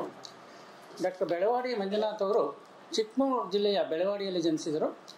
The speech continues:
ಪ್ರಾಥಮಿಕ ವಿದ್ಯಾಭ್ಯಾಸವನ್ನ ಬೆಳವಾಡಿ ಸರ್ಕಾರಿ ಶಾಲೆ, ಪ್ರೌಢ ಶಿಕ್ಷಣವನ್ನ ಕಳಸಾಪುರದ ವಿನಾಯಕ ಪ್ರೌಢಶಾಲೆಯಲ್ಲೂ, ಚಿಕ್ಕಮಗಳೂರು ಜಿಲ್ಲೆ, ಮತ್ತೆ ಚಿಕ್ಕಮಗಳೂರಿನ ಐ ಡಿ ಎಸ್ ಜೆ ಸರ್ಕಾರಿ ಕಾಲೇಜಿನಿಂದ ಬಿ ಎ ಪದವಿಯನ್ನು, ಮೈಸೂರು ವಿಶ್ವವಿದ್ಯಾಲಯದಿಂದ ಕನ್ನಡ ಎಂ ಎ ಪ್ರಥಮ,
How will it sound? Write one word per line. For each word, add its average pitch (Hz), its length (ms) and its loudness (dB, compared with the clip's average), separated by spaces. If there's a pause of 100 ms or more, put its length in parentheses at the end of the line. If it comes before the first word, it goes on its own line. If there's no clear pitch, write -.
(380)
ಪ್ರಾಥಮಿಕ 269 460 0
ವಿದ್ಯಾಭ್ಯಾಸವನ್ನ 202 680 0 (200)
ಬೆಳವಾಡಿ 202 420 2
ಸರ್ಕಾರಿ 202 440 -2
ಶಾಲೆ, 180 280 0 (480)
ಪ್ರೌಢ 240 260 4
ಶಿಕ್ಷಣವನ್ನ 220 480 -2 (100)
ಕಳಸಾಪುರದ 196 560 0 (260)
ವಿನಾಯಕ 214 320 0
ಪ್ರೌಢಶಾಲೆಯಲ್ಲೂ, 175 880 0 (360)
ಚಿಕ್ಕಮಗಳೂರು 175 500 -2
ಜಿಲ್ಲೆ, 165 320 2 (100)
ಮತ್ತೆ 175 360 -2 (320)
ಚಿಕ್ಕಮಗಳೂರಿನ 233 580 2
ಐ 196 100 -2
ಡಿ 240 80 -2
ಎಸ್ 240 400 -4 (180)
ಜೆ 170 300 -2 (400)
ಸರ್ಕಾರಿ 220 420 2
ಕಾಲೇಜಿನಿಂದ 190 480 0
ಬಿ 190 220 0
ಎ 226 140 2
ಪದವಿಯನ್ನು, 175 680 2 (300)
ಮೈಸೂರು 262 400 2
ವಿಶ್ವವಿದ್ಯಾಲಯದಿಂದ 202 720 0 (140)
ಕನ್ನಡ 202 240 0
ಎಂ 175 320 2
ಎ 226 120 2
ಪ್ರಥಮ, 214 340 -2